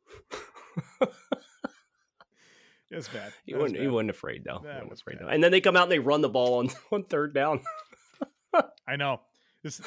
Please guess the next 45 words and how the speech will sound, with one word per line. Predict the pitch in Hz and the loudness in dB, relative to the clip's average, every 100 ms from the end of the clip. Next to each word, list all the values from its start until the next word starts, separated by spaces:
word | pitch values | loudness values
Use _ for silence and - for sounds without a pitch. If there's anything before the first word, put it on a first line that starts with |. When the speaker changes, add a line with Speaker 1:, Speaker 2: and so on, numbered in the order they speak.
| 220 - - | -12 -12 0
Speaker 1:
It's, | 285 302 | 2 4
Speaker 2:
right. | 254 | 2
Speaker 1:
it's | 311 311 | 2 2
like | 254 | 4
the | 254 | 4
worst | 233 269 196 | 4 4 4
Speaker 2:
It | |
Speaker 1:
thing | 196 | 6
Speaker 2:
took | 254 | 6
Speaker 1:
you | 269 | 6
Speaker 2:
him, | |
like, | 214 196 | 4 4
Speaker 1:
could | 311 370 | 8 8
do. | 220 | 8
Speaker 2:
twenty, | 185 202 | 4 2
was | 202 185 | 4 2
it, | |
like, | 185 185 | 4 2
twenty-six | - 208 226 - 208 - | 2 2 2 0 -4 0
seconds | 185 180 185 | 0 0 -2
off | 180 165 | -2 -2
the | 175 | -4
clock | 165 165 175 - _ | 0 2 0 -6 _
to | 185 | -2
not | 170 160 170 147 | 0 0 0 0
get | 165 | 0
a | |
yard? | 143 131 143 151 - - _ - | 0 0 -2 -4 -8 -10 _ -2
Speaker 1:
It | 190 - | 0 4
took | 196 151 | 2 4
to | 165 | 2
run | 123 143 143 | 4 4 4
the | |
ball | 127 131 127 | 6 6 6
on | 120 117 | 4 2
third, | 123 117 104 - | 2 2 -4 -2
third | 127 117 | 0 2
and | 113 | 2
one | 113 117 | 2 2
in | 113 | 2
Speaker 2:
Unbelievable. | 104 101 - _ _ | 0 -2 -6 _ _
Speaker 1:
a, | 98 | -4
a | |
one-minute | 101 107 139 135 135 127 | 0 2 4 4 4 2
situation. | - 107 107 101 95 90 | -2 -4 -2 -2 -2 -8